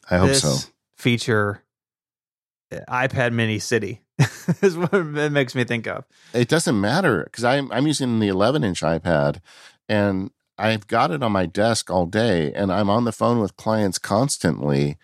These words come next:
Speaker 1: and I have already found this way faster than, like, trying to open up a note and start typing or whatever.
Speaker 2: Mm-hmm.
Speaker 1: It's just,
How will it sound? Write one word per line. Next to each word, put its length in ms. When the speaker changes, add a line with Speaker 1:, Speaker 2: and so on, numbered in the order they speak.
Speaker 1:
and 440
I 180
have 200
already 380
found 340
this 260
way 360
faster 640
than, 180
like, 220
trying 400
to 100
open 340
up 180
a 100
note 260
and 120
start 320
typing 520
or 160
whatever. 580
Speaker 2:
Mm-hmm. 100
Speaker 1:
It's 160
just, 280